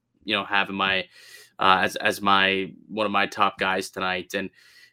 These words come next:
uh, when Morgan Rielly is playing like that, when he's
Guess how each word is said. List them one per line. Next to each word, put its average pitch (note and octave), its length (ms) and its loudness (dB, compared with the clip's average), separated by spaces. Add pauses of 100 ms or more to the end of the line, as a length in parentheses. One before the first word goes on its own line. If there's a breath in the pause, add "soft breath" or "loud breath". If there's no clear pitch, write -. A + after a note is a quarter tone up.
uh, C3+ 180 2
when D#3 240 4
Morgan G3+ 380 4
Rielly A2 640 2
is G#2+ 320 -4
playing A2 540 -2
like G#2+ 320 -2
that, A2 320 0
when G#2 160 -6
he's G#2+ 580 -6